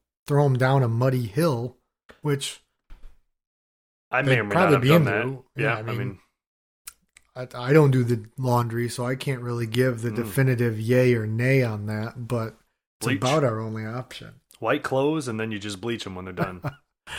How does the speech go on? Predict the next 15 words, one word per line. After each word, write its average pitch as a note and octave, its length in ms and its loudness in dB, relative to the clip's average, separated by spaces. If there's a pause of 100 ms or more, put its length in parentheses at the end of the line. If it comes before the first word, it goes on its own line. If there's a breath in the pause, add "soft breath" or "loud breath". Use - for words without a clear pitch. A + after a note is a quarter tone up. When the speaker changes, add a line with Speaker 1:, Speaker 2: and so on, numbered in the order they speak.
(560 loud breath)
Speaker 1:
Yeah. B2+ 240 -8 (480)
I C3 100 -2
mean, C#3 220 0
you C#3 80 -2
probably C#3 320 4
just A2 240 -4
throw B2 240 2
them A2 180 -2
away, A2 240 -4
to A2 80 -4
be A2 180 -4
honest. G#2+ 540 -8
Uh, G#2 180 -12
Speaker 2:
There's G2+ 220 -12
that. F2 220 -14